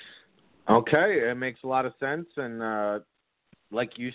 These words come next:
said, Justin, they don't have many positions to upgrade. You know, taking a look at it while you were talking, I guess the one player that I might consider, you know, with, uh, LeGarrette Blount being on a one-year deal, hitting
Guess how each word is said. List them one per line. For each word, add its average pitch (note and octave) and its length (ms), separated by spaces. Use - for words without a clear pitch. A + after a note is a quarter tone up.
said, B2+ 240
Justin, C3 380
they A2+ 120
don't A#2+ 360
have A#2 460
many A2+ 240
positions A2+ 560
to - 140
upgrade. A2+ 560
You E3 100
know, C#3+ 100
taking D#3+ 320
a D3+ 60
look E3+ 200
at D#3 120
it D3 80
while C#3+ 140
you C#3 140
were C3+ 180
talking, C3+ 320
I B2+ 80
guess B2+ 160
the B2+ 60
one B2+ 480
player B2+ 340
that A#2 280
I B2+ 140
might C3 240
consider, B2+ 560
you A#2 140
know, A2+ 140
with, G#2 220
uh, F#2+ 220
LeGarrette A2+ 480
Blount B2+ 340
being A#2+ 200
on A#2 140
a G#2 40
one-year A#2 480
deal, A#2+ 360
hitting A2+ 220